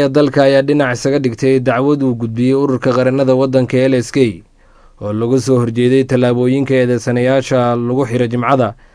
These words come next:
si Isniinta maxkamadda loo soo taago. Garsooraha maxkamadda sare Lawrence Mugambi ayaa sheegay in aan lala wadaagin caddeymo lagu qanci karo.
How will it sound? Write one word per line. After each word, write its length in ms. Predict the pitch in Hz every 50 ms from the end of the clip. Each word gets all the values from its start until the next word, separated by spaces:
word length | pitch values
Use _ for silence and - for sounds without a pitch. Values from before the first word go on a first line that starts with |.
| _ _ _ _
si 140 | - - 147
Isniinta 480 | 127 - 127 127 131 139 135 127 131 120 120
maxkamadda 640 | 117 101 - - 127 127 131 131 131 127 123 120 113
loo 160 | 117 120 123 117
soo 160 | - 123 113
taago. 400 | 110 - 113 110 117 127 135 131 - - _ _ _ _ _ _ _ _ _ _ - _ - _ _ _ _ -
Garsooraha 480 | 101 92 - 113 113 117 127 120 120
maxkamadda 520 | 123 117 107 107 - 127 131 139 127 123 113
sare 240 | 101 - 123 123 120
Lawrence 420 | 123 131 139 139 135 127 123 120
Mugambi 520 | 120 120 120 135 139 139 123 110 92 87 - _ _ _ _ _ _ _ _
ayaa 280 | 104 107 123 143 139 131
sheegay 400 | - - 131 127 120 123 131 123 139
in 120 | 143 151
aan 160 | 131 131 131 131
lala 200 | 127 131 139 139
wadaagin 480 | 131 123 120 120 117 117 117 135 139 135
caddeymo 480 | 104 107 113 113 120 120 123 131 135 127
lagu 240 | 120 120 123 127 127
qanci 280 | 127 131 123 110 107 107
karo. 300 | - 127 127 135 135